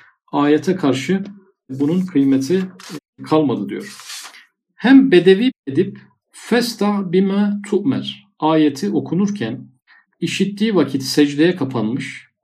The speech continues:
Ona demişler, "Sen Müslüman mı oldun?" O demiş, "Hayır, ben bu ayetin belagatına secde ettim." "Festa bime tu'mer." Yani sana emredilen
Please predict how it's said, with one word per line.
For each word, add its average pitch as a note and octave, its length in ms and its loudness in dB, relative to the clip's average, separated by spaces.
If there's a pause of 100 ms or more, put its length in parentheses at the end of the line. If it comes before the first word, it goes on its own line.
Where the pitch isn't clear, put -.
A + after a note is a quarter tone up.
Ona F3 280 -2
demişler, F#3 680 -2
"Sen F3+ 540 -4
Müslüman D3+ 500 -2
mı C3+ 140 2
oldun?" B2 580 -4 (140)
O D#3+ 140 2
demiş, D3+ 380 0
"Hayır, C#3+ 340 2
ben F3+ 380 -2
bu D#3 200 -2
ayetin B2+ 640 -4
belagatına C3+ 640 0
secde G#2 360 -4
ettim." - 260 -14 (880)
"Festa E3+ 680 -2
bime D#3 300 0 (100)
tu'mer." B2 580 -4
Yani C#3 440 -2
sana E3 280 -2
emredilen C3 760 -2